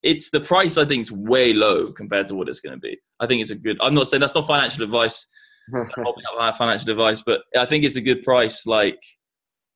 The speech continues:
Speaker 1: ah, this thing could be, like, crazy, crazy valuable in the future, man, if it can do what it does. But
Speaker 2: Yeah, I mean,
Speaker 1: but that's
Speaker 2: crypto
Speaker 1: another hot
Speaker 2: had a
Speaker 1: thing.
Speaker 2: big,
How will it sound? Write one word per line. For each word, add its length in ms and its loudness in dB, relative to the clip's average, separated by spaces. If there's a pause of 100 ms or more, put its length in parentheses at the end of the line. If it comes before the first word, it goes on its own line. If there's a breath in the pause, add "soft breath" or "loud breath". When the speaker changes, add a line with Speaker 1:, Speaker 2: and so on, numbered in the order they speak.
(120)
Speaker 1:
ah, 100 -12
this 140 -6
thing 180 -6
could 140 -10
be, 80 -4
like, 320 -2
crazy, 520 -2 (280)
crazy 260 -2
valuable 380 -2
in 80 -4
the 80 -10
future, 320 -6
man, 220 -8
if 120 -12
it 120 -14
can 120 -10
do 140 -4
what 100 -2
it 100 -6
does. 320 -2
But 200 -4
Speaker 2:
Yeah, 340 -4
I 60 -12
mean, 160 -10
Speaker 1:
but 60 2
that's 140 4
Speaker 2:
crypto 140 0
Speaker 1:
another 180 4
hot 120 2
Speaker 2:
had 100 4
a 60 -6
Speaker 1:
thing. 0 - (140)
Speaker 2:
big, 80 -18